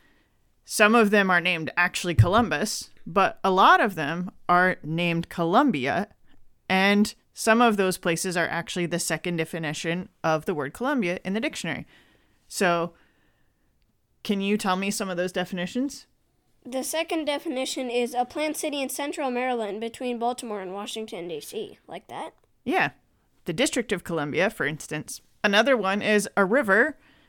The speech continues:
Speaker 1: in southwestern Canada in the northwestern part of the United States,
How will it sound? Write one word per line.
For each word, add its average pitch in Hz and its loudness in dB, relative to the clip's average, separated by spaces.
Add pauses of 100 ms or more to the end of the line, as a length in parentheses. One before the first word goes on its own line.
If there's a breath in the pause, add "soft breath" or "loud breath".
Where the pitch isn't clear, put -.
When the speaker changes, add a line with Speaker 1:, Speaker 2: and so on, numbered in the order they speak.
(140 soft breath)
Speaker 1:
in 196 0
southwestern 208 2
Canada 175 0
in 180 -2
the 180 2
northwestern 196 0
part 160 2
of 151 -2
the 165 -8
United 151 -4
States, - -4